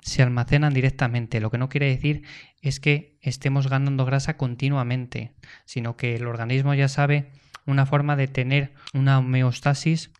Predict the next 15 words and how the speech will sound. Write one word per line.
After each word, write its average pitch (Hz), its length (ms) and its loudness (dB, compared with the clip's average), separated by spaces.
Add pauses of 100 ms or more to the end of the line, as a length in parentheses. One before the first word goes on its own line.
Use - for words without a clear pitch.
en 127 140 -2
el 123 100 -2
que - 80 -6
mantengamos 123 480 0
un 139 200 -2
porcentaje 139 540 2
graso 147 440 2 (320)
normal. 123 640 0 (160)
Tú 127 100 0
si 135 160 0
tienes 143 320 0
un 139 120 -2
porcentaje 135 880 2
graso 135 400 0
del 113 480 -2